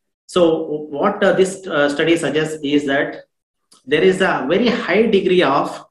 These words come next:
contamination or cross-pollination when we go for a rib system as compared to blocked system of refuge. Here, research tries, uh, try to analyze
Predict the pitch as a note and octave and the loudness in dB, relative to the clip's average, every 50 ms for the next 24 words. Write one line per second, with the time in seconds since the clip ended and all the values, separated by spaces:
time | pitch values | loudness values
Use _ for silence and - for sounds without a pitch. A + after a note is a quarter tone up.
0 | _ _ _ _ _ _ _ _ _ _ _ - - G3+ G3+ G3+ G3+ G3 F#3+ F3 | _ _ _ _ _ _ _ _ _ _ _ -6 -2 -2 -2 0 0 2 2 2
1 | E3+ E3+ E3 - F3 D#3+ D#3+ D#3+ D#3+ - - - D3 D#3+ D#3 - - D#3 D3+ D3 | 4 2 2 0 -2 0 0 -2 -2 -2 -4 -6 -4 -4 -6 -4 -2 0 2 2
2 | C#3+ C#3+ D3 C#3+ C#3+ - - D#3 D#3+ E3+ D#3+ - - - _ _ _ _ C3+ C#3+ | 4 4 2 2 0 -2 -4 -4 -2 -4 -4 -6 -10 -18 _ _ _ _ 0 0
3 | D3+ D3+ D3+ D3 D3 D3+ D#3 D3+ D#3 D#3+ E3 F3 F3 - - - - - A#2+ A#2 | 2 2 2 2 2 2 0 0 0 0 0 0 -2 -4 -10 -16 -16 -14 -12 -10
4 | A#2+ C#3+ F#3+ G3+ G3+ - - - - C#3+ - - - C#3+ C#3+ C#3+ C#3+ C#3+ - - | -2 0 0 0 0 -4 -10 -14 -16 -16 -14 -6 -2 -2 0 0 -2 -4 -6 -6
5 | C3 C3+ C#3+ C#3+ - - C#3 C#3 C#3 C#3+ C#3+ C3 C3 C3 E3 G#3 A3 - - - | -4 -4 -4 -4 -4 -4 -6 -6 -4 -2 -2 -2 -2 -2 -2 -2 -4 -4 -8 -14
6 | - _ _ _ A#2 C3 C#3+ D#3+ - - - - - - - C3+ B2 A#2+ A#2 - | -18 _ _ _ -2 -2 0 0 -2 -6 -10 -12 -14 -8 -4 -4 -4 -4 -4 -6
7 | - B2 B2+ - - E3 B2+ G2 - - - - _ _ _ _ _ _ - - | -6 -6 -6 -4 -2 -2 -2 -2 -4 -8 -12 -18 _ _ _ _ _ _ -2 0
8 | A3+ G3+ D#3 E3+ G3 G3 - - - - - _ _ C#3+ D3 G3+ G3+ - G3+ F#3+ | 2 4 4 2 2 -2 -4 -8 -14 -20 -20 _ _ 0 2 2 2 2 0 -2
9 | - - - F3 F3 E3 D#3+ D#3 D#3+ D#3 - - - C#3 C3 C3 D3 D#3 E3 D#3+ | -2 -4 -4 -2 -2 0 -2 -4 -6 -8 -10 -8 -6 -4 -4 -2 -2 -2 0 0
10 | F3 D3+ C#3+ D3 D#3 D#3+ D#3+ D#3+ F3+ F3+ - - | 0 2 2 2 2 2 2 2 0 0 -4 -10